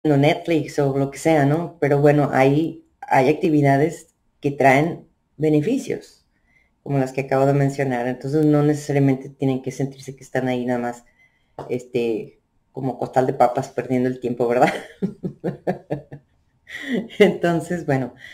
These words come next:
espero que estas, estos puntos les ayuden y, pues, les traigan algo de información con un área que tal vez no se habían sentado realmente a,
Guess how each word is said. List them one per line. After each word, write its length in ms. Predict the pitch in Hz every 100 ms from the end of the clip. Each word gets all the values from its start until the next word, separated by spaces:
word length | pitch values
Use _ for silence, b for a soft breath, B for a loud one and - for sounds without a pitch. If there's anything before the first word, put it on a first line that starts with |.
| B B B
espero 600 | 147 147 - 151 160 160
que 340 | 147 139 135
estas, 960 | 139 139 - - 147 143 135 - - -
estos 340 | 139 139 139
puntos 400 | - 139 139 143
les 260 | 139 131 -
ayuden 560 | 127 127 131 156 185 - _ _ _ _
y, 800 | 143 131 127 120 117 117 120 104 _ _
pues, 140 | - 127
les 200 | 127 - _ _ _ _ _
traigan 400 | 143 139 143 139
algo 240 | 131 139
de 120 | 131
información 880 | 123 123 127 127 - 139 143 165 - b b b _ _ _
con 200 | - 147
un 140 | 143 143
área 260 | 143 139
que 220 | 139 127 120
tal 220 | 139 135
vez 120 | 135
no 100 | 139
se 100 | 139
habían 280 | 139 127 120 _ _
sentado 420 | - 139 135 127
realmente 520 | 127 123 131 120 123
a, 260 | 113 -